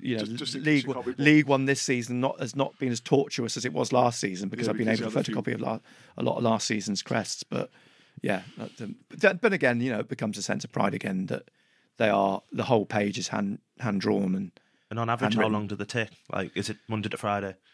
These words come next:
Speaker 1: It go-, I usually set aside, um, a morning at work
Speaker 3: Yeah.
Speaker 1: to do the template, to do the crest if I need to do the crest, um,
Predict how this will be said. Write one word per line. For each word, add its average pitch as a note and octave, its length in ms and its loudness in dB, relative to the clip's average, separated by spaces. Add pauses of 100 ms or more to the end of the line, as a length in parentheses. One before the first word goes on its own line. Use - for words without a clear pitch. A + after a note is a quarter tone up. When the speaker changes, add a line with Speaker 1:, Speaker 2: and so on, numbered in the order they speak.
(320)
Speaker 1:
It C#3 100 -4
go-, E3+ 120 4
I D3+ 120 4
usually D#3 400 0
set - 240 -2
aside, A#2 520 2 (220)
um, A2 560 2 (400)
a C3 80 2
morning A2 420 4
at - 100 -8
work G2+ 460 -2
Speaker 3:
Yeah. G2+ 120 -6
Speaker 1:
to F#2+ 100 -2
do A#2 360 4
the G#2+ 480 0
template, G#2 540 -2 (440)
to - 80 -12
do A2 340 4
the G2 540 -2
crest - 440 -2
if - 80 -2
I G2+ 80 -4
need G#2 160 0
to - 60 -6
do - 160 -2
the - 100 -4
crest, - 400 -2 (680)
um, G#2+ 480 2